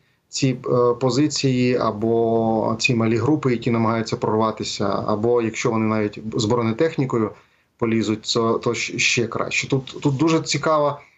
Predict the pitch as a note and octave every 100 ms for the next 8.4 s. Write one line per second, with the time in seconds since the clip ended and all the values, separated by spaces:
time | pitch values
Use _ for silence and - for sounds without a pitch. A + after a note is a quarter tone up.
0 | _ C3 - C#3 E3+ G3+ F3 C3 - D#3+
1 | E3 D3+ C#3+ - C#3 E3 E3 D3 C3+ C3
2 | C#3 C3+ D#3 C#3+ C3+ C#3 C3+ C3+ - G2+
3 | - G2+ G#2 C#3 C3+ C#3 C#3+ B2+ B2 A#2
4 | C3+ B2 A#2+ C3 C3 B2+ - D3 C3+ C3+
5 | C3 - _ _ B2+ C#3+ C#3 - F3 E3+
6 | C3+ C#3 C3+ C#3 C#3 B2+ B2 C3+ - B2
7 | C3 A#2 B2+ B2+ - A#2+ A#2 A2+ A2+ _
8 | _ _ B2+ B2+